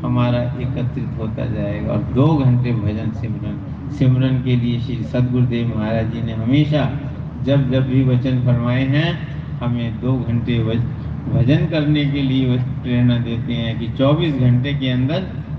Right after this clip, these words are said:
हर गुरुमुख का धर्म है कि वो दो घंटे भजन करे, दो बार में करे, तीन बार में करे, चार बार में करे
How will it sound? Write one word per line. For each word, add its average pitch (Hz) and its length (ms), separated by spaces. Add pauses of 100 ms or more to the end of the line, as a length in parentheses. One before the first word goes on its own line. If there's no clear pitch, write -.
(200)
हर 196 160
गुरुमुख 165 460
का 143 120
धर्म 127 320
है 160 560 (180)
कि 127 100
वो 120 100
दो 127 220
घंटे 110 380
भजन 104 360
करे, 104 300 (380)
दो 131 180
बार 127 220
में 123 240
करे, 117 360 (100)
तीन 143 240
बार 123 280
में 117 120
करे, 120 380 (120)
चार 135 200
बार 135 220
में 123 240
करे 127 380